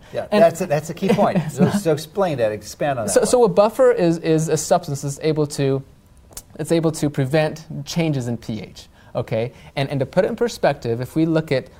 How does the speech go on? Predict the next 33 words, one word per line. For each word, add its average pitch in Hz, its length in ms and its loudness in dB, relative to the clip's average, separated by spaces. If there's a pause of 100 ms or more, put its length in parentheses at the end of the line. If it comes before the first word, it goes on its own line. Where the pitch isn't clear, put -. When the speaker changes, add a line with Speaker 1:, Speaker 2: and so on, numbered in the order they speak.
(100)
Speaker 2:
uh, 123 140 -4
s-, - 160 -10 (240)
uh, 117 180 -2
baking 151 340 0
soda, 104 280 -4
sodium 151 320 0
bicarbonate, 123 560 -2
Speaker 1:
Mm-hmm. 139 80 -4
Speaker 2:
which 165 160 2
is 196 80 0
our 202 100 4
body's 190 340 2
natural 190 540 0
buffering 190 440 -2
system, 107 440 -12 (640)
one 175 600 -4
teaspoon 214 560 -4
of 143 80 -4
baking 151 340 -2
soda 131 440 -8 (300)
can 170 180 0
neutralize 185 580 0
the 160 100 -2
same 185 240 -6
amount 170 280 -2
of 143 120 -4
acid 139 560 -2
as 151 260 -2
over 175 320 -2
seven 196 440 -4
hundred 196 520 -6
liters 151 540 -6
of 123 120 -6